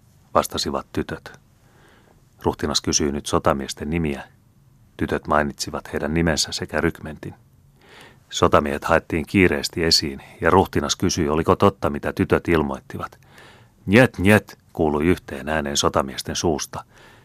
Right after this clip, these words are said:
"Minä annan teille raippoja, jolle te puhu totta", karjaisi ruhtinas. Silloin vannoivat sotamiehet jonkin pyhimyksensä nimessä,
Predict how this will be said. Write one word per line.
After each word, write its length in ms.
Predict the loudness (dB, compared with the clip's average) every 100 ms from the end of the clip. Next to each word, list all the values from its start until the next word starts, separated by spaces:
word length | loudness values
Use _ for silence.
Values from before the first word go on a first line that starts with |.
| _ _ _
"Minä 180 | 4 8
annan 200 | 8 8
teille 240 | 6 6
raippoja, 640 | 8 6 6 2 2 6 6
jolle 220 | 6 2
te 140 | -2
puhu 300 | 0 0 0 6
totta", 380 | 6 6 -6 -10 -12
karjaisi 440 | -6 -4 -2 -4 -2
ruhtinas. 600 | -2 -4 -10 -10 -8 -8 _ _ _ _ _ _
Silloin 360 | -6 -2 0 2
vannoivat 480 | 2 0 -4 -8 -4
sotamiehet 580 | -2 -2 -4 -6 -2
jonkin 300 | 0 0 -2
pyhimyksensä 640 | 0 0 0 -4 -6 -4 -2
nimessä, 500 | 0 0 -2 -6 -8